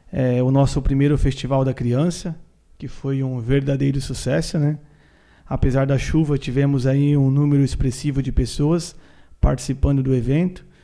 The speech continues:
o que deixou ele ainda mais bonito e especial. É, gostaria também de agradecer a todos que fizeram s-, presente e contribuíram para que esse momento pudesse acontecer, né?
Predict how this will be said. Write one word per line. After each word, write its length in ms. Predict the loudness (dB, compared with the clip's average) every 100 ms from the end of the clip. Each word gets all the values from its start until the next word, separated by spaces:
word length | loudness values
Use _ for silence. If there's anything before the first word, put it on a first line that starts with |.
| -20 -18 -10
o 40 |
que 100 | -4
deixou 400 | 0 0 2 2
ele 100 | 2
ainda 280 | 2 0 0
mais 280 | -2 -2 -2
bonito 380 | 0 2 0 -2
e 40 |
especial. 640 | 0 2 2 0 -4 -6 -16 -20 -20 -20 _ _ _ _ -20 -20 -20 -20 -20 -8
É, 180 | 0 2
gostaria 320 | 2 2 2
também 220 | 4 2
de 80 | 2
agradecer 500 | 2 2 0 0 2
a 80 | 2
todos 340 | 2 0 0
que 120 | -6 -6
fizeram 480 | -2 0 2 2
s-, 240 | 0 -4 -8 -10 -4
presente 500 | -2 0 2 0 0
e 80 | -2
contribuíram 680 | 2 2 2 2 4 4 4
para 180 | 2 0
que 160 | 0
esse 240 | -2 -2 -2
momento 400 | 0 2 0 0
pudesse 400 | 0 2 2 0
acontecer, 560 | -2 -2 -2 -2 0
né? 220 | 2 0